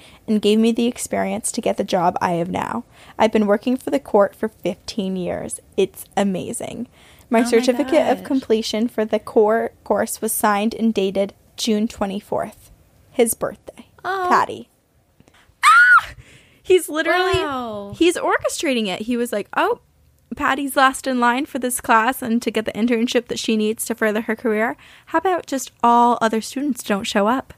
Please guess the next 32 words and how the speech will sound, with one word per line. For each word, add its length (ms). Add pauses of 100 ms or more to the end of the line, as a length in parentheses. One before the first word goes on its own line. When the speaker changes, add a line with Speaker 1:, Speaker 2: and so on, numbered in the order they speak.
Speaker 2:
Like, 200
how 220
do 60
you 140
orchestrate 520
that? 220
I 100
just 180
am, 240
like, 300
good 200
for 160
her 240 (600)
ghostly 460
best 420
friend. 480
Totally 280
work-, 200
looking 300
out 180
for 120
her. 180
But, 160
Speaker 1:
I 100
Speaker 2:
like, 100
Speaker 1:
know. 600 (760)
Speaker 2:
I'm 140
just 160
curious. 360
Do 140
you, 40
like, 300